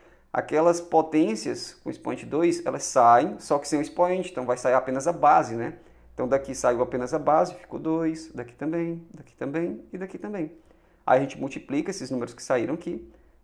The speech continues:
tá? No caso deu dezesseis. Às vezes, se o número não tiver uma raiz quadrada inteira, né?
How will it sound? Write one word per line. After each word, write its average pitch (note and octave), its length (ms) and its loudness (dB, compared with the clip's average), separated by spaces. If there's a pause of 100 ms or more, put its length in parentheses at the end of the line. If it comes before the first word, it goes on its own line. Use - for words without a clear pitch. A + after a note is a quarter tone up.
(100)
tá? - 340 2
No B2+ 100 -10
caso B2 300 4
deu B2+ 300 -4 (340)
dezesseis. B2+ 800 -6 (180)
Às D3+ 260 4
vezes, E3+ 640 0 (320)
se - 200 0
o F3 40 8
número E3 300 4
não E3+ 120 0
tiver F3 200 -4
uma E3 100 2
raiz C#3+ 240 0
quadrada A#2+ 460 4
inteira, B2 460 0
né? A#2 220 -4